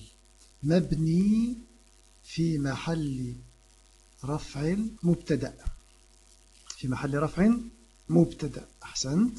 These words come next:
Dat is أنتم. En daarna نجبا. خبر مرفوع بالضمة الظاهرة على آخره. أحسنت. Heel goed. طيب. نمضي إلى الجملة الثانية. نحن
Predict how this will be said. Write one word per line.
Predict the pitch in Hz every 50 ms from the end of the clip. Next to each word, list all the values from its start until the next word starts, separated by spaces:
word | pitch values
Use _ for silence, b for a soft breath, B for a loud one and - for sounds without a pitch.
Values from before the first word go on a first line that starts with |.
| - -
Dat | - 135 - -
is | 127 - - - -
أنتم. | 156 160 156 - - 180 190 214 233 233 240 - - - -
En | 143 135
daarna | 123 131 127 131 131 131 127 120 120 - - - _ - _ _ _ _ - _ _ -
نجبا. | 139 147 143 135 127 135 131 117 131 143 156 165 165 -
خبر | - - 175 175 147 151 139 123 - - - - - - - - - - _ _ - -
مرفوع | 135 131 127 - - - 160 170 170 170 175 170 170 - - -
بالضمة | 139 139 139 131 120 147 151 151 147 143 139 - 143
الظاهرة | 131 117 147 143 139 139 135 127 123 123 - 147 156 170 180 - - _ _ _ _ _ _ _ - -
على | 135 139 139 143
آخره. | - 135 127 - 127 120 - 110 104 110
أحسنت. | - - - - 117 - - 127
Heel | 131 131 131
goed. | 123 - - -
طيب. | 135 123 143 180 226 220 214 - - - - - -
نمضي | 185 190 233 247 214 196 214 196 180 - 190 165
إلى | 160 160
الجملة | 147 135 135 180 202 202 180 - -
الثانية. | 139 - - - 143 135 131 139 143 160 175 196 214 226 220 - -
نحن | 160 170 214 220 - - - - 180 190 214 240 254 262 269